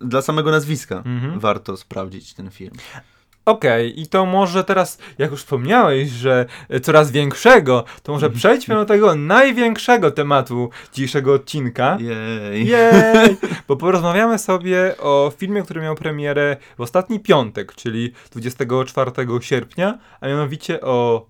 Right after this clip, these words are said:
Speaker 2: The Meg, czyli s-, o filmie z megalodonem, e, czyli z prehistorycznym rekinem, który pojawia się i atakuje wszystko i wszystkich.
Speaker 1: I znika.
Speaker 2: I znika.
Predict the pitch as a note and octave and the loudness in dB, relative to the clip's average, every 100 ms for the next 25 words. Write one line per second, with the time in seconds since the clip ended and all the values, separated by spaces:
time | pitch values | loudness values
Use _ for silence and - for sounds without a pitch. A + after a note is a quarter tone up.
0 | - B2 C3 C3+ D#3 D3+ B2 A2 A2 G2+ | -4 -2 -2 -2 0 2 2 -2 -6 -8
1 | G#2+ G#2 _ _ - A#2 A#2 A#2 - - | -8 -10 _ _ -10 -6 -6 -8 -12 -18
2 | - - B2+ A#2+ - - _ _ - F#3 | -18 -16 -12 -12 -12 -20 _ _ -14 -10
3 | G3 F#3 D#3 C#3+ C3 C3 C#3+ C3 C3 C3 | -10 -10 -12 -14 -14 -8 -2 2 2 2
4 | C3 D#3 F#3 G#3 G#3 - _ _ _ - | -2 -2 -4 -6 -8 -12 _ _ _ -8
5 | C3+ C#3 C#3+ C#3 C3+ - C#3+ D3+ D3+ C3+ | -6 -4 -4 -6 -8 -8 -8 -6 -10 -8
6 | D3 B2+ A#2+ - A#2+ A2+ A2 A2 A2+ G#2+ | -8 -6 -6 -6 -6 -6 -8 -12 -10 -8
7 | G#2 G#2 - - A2 G#2+ G#2 - G#2+ G#2+ | -6 -8 -12 -6 -4 -4 -10 -12 -16 -14
8 | A2+ G#2 G#2 G2+ G#2 G2 - - - A2+ | -12 -12 -12 -12 -10 -10 -12 -20 -16 -14
9 | G2+ A2+ G2+ G2 G#3 G3+ - - A#2+ - | -14 -14 -12 -6 -6 -8 -14 -12 -12 -12
10 | - D3 G#3+ E3 D#3+ D#3+ C#3 D#3 | -10 -2 0 0 0 0 0 -2